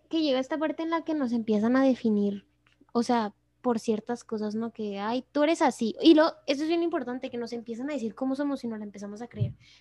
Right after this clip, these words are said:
Por eso la importancia de conocernos, de saber quiénes somos, de realmente conocernos por nuestra parte, conocer nuestras virtudes, nuestros defectos, nuestras debilidades,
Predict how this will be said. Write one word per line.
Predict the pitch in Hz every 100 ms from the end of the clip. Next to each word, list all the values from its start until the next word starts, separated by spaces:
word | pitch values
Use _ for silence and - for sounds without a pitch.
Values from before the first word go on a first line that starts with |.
| _
Por | 262
eso | 254
la | 294
importancia | 311 302 240 226 254
de | 269
conocernos, | 269 233 - - 285 277 247 214 196
de | 226 220
saber | 220 214
quiénes | - 262 269
somos, | - 269 285 320 320 _ _ _ _ _ _
de | 220 240
realmente | 247 254 262 302 302 - _
conocernos | 285 269 233 240 269
por | - 269
nuestra | 247 254 302 330 285 269
parte, | 240 240 233
conocer | 220 220 226
nuestras | 240 233 277 240
virtudes, | 220 208 - 311 311 302 294 285 269 247
nuestros | 233 - 226 208
defectos, | 196 - 277 269 269 247
nuestras | 240 - 214
debilidades, | 214 214 208 208 247 262 262 262 254